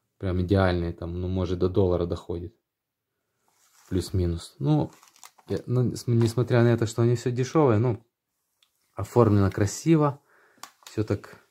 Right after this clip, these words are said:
изысканно. Вот кто будет покупать альбом, прошу обратить внимание, некоторые, м, листы есть такие вот повреждённые. Здесь разрезаны, там ещё будут. Ну, в принципе,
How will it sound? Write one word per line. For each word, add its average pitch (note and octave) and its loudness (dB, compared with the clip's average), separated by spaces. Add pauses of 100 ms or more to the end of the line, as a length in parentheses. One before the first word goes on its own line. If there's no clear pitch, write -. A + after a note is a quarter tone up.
(160)
изысканно. A2+ -2 (240)
Вот G#2 -4
кто - 2
будет A#2 4
покупать A2+ 0 (180)
альбом, A#2+ 0 (680)
прошу G#2 -4
обратить A2+ 0
внимание, A#2+ 4
некоторые, G#2+ 0 (300)
м, F#2+ -6 (140)
листы G#2+ -2
есть G2+ 0
такие - -4
вот F2+ -8
повреждённые. F#2+ 0
Здесь A#2 -4
разрезаны, G#2 2
там G2 -6
ещё A2+ -4
будут. G2+ -2 (1080)
Ну, C3+ -4
в - -18
принципе, B2 2